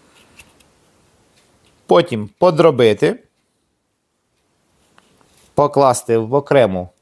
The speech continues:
баночку і мати добавку Citrus Mix до свого чаю, до того, якого я хочу.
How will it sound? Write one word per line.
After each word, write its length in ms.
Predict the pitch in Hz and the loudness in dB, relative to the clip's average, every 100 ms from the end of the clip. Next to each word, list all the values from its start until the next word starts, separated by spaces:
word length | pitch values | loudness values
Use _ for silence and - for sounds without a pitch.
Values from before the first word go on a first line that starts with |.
| - | -10
баночку 680 | 120 117 139 160 - 285 - _ _ _ _ _ _ _ _ _ _ | -2 -2 -2 -8 -12 -12 -14 _ _ _ _ _ _ _ _ _ _
і 120 | 131 | 0
мати 560 | 135 175 339 - 170 381 _ _ _ _ _ _ _ _ _ _ _ _ _ _ - _ _ - _ _ _ _ _ - | 2 2 0 0 0 -2 _ _ _ _ _ _ _ _ _ _ _ _ _ _ -20 _ _ -20 _ _ _ _ _ -4
добавку 600 | 127 131 139 190 - 139 | 2 2 2 0 0 -8
Citrus 640 | - - 165 165 147 - | -4 0 0 0 -4 -4
Mix 540 | 151 170 - - - - _ _ _ _ _ _ _ _ _ _ _ _ | -8 -8 -8 -14 -16 -20 _ _ _ _ _ _ _ _ _ _ _ _
до 200 | 113 110 | -2 0
свого 360 | 120 139 151 156 | 2 2 2 2
чаю, 440 | 156 170 170 151 120 _ _ _ - | 0 2 2 0 -8 _ _ _ -4
до 80 | 120 | -2
того, 360 | - 208 175 | 2 0 2
якого 400 | 160 156 220 175 | -2 0 0 2
я 140 | 160 143 | 2 0
хочу. 380 | - - - | -2 -8 -10